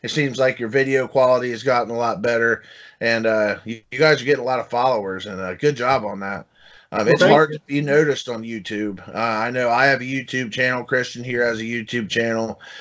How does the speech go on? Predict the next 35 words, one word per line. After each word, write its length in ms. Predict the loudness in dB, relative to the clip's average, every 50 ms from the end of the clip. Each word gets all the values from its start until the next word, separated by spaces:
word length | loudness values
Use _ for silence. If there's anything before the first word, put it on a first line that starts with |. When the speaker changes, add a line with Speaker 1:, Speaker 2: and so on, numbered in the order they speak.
| -16 -10 -6
Speaker 1:
and 100 | -4 -2
you 120 | 0 2
guys 280 | 4 6 6 4 4 2
are 60 | 0
doing 240 | -2 0 0 0 -2
real 220 | -2 -4 -4 -2
well. 480 | -2 0 0 2 2 2 2 0 -2 -4
Um, 300 | -4 -2 -2 -2 -2 -4
still 320 | 0 4 4 4 4 4 0
small 520 | -6 -2 2 4 4 6 6 6 4 4
compared 420 | 2 -4 -2 0 2 2 2 0
to 40 | -2
some 200 | -4 -4 -4 -4 -4
of 40 |
these 180 | -6 -8 -8 -6
titans 460 | -2 0 2 2 2 0 -4 -8 -8 -8
on 120 | -6 -6 -4
YouTube, 520 | -4 -4 -4 -4 -4 -6 -4 -4 -4 -6 -6
but 220 | -6 -6 -6 -8 -12 -18 -20 -20 -20 -16 -10 -4
you 80 | 2
Speaker 2:
<laughs> 120 | 4 6 6
Speaker 1:
guys 180 | 6 4 2
are 60 | -2 _
getting 240 | -6 -6 -6 -6 -6
up 200 | -6 -6 -6 -4
there, 380 | -4 -2 0 0 -2 -2 -6 -10 -8
and, 160 | -6 -4 -2
uh, 220 | -2 0 0 2 2
I 60 | 0
find 320 | 0 2 2 2 2 2 0
you 80 | -2
guys 260 | -2 0 0 0 -2 -6
entertaining 580 | -8 -10 -10 -8 -8 -8 -8 -8 -8 -10 -10
to 60 | -10
watch. 680 | -8 -6 -4 -4 -2 -2 -2 -2 -4 -6 -10 -16 -16 _